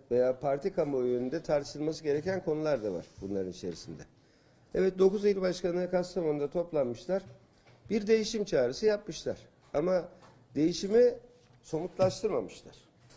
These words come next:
Nasıl bir değişim istiyoruz? Hangi takvimde istiyoruz? Bakın, e, dün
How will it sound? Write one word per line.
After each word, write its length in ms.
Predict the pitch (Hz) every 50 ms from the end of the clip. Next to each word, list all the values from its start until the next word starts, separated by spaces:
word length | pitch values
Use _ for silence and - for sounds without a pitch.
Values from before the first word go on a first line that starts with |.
| - - - - -
Nasıl 260 | - 127 147 - 160 147
bir 100 | 143 127
değişim 380 | 139 131 127 - - 117 104
istiyoruz? 420 | 98 - - - 101 95 95 95 127
Hangi 220 | 135 139 143 143
takvimde 500 | - 151 143 131 - - 120 117 110 107
istiyoruz? 480 | 98 95 - - 90 85 82 85 - - - - - - - - - - - - _ _ _
Bakın, 340 | - - - 208 196 170 147 - 143
e, 460 | 151 151 151 151 151 151 156 156 151 147 - - - - - _ _ _ _ _ _ _ _ _ _ _ _ _ _ _
dün 260 | 160 185 196 202 185